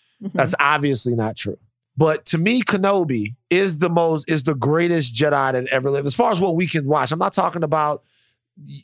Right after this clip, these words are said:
Speaker 2: from years before or whatever. When you look at what Obi-Wan accomplished and what he did,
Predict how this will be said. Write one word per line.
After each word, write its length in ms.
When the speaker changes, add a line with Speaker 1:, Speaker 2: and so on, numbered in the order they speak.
Speaker 2:
from 180
years 260
before 680
or 180
whatever. 540
When 160
you 120
look 300
at 120
what 300
Obi-Wan 640
accomplished 840
and 520
what 440
he 180
did, 440